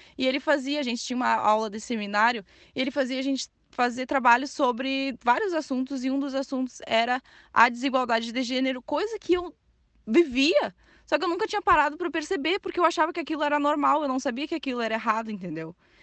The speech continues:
E quando alguém me disse, "Não, isso é errado", eu pensei, "Caralho, é mesmo? Por que que eu nunca percebi isso? Por que que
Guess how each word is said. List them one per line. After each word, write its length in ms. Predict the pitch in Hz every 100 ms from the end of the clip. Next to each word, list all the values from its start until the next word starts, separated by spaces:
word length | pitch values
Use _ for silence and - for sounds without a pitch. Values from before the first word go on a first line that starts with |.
| _
E 60 | 226
quando 200 | - 277
alguém 200 | 277 285
me 120 | 285
disse, 280 | 240 269 226
"Não, 180 | 302 285
isso 160 | -
é 40 | 226
errado", 420 | 285 330 339 233
eu 80 | 214
pensei, 480 | 254 240 262 196 - _ _ _ _ _ _ _ _ _ _ -
"Caralho, 380 | 302 339 392
é 80 | 359
mesmo? 380 | 311 349 330 202 - - - - - _ _ _ _ _ _ -
Por 140 | 311
que 160 | 320 294
que 60 |
eu 40 | 339
nunca 220 | 330 330
percebi 420 | 330 320 277 294
isso? 140 | 294
Por 100 | -
que 140 | 262 285
que 160 | 320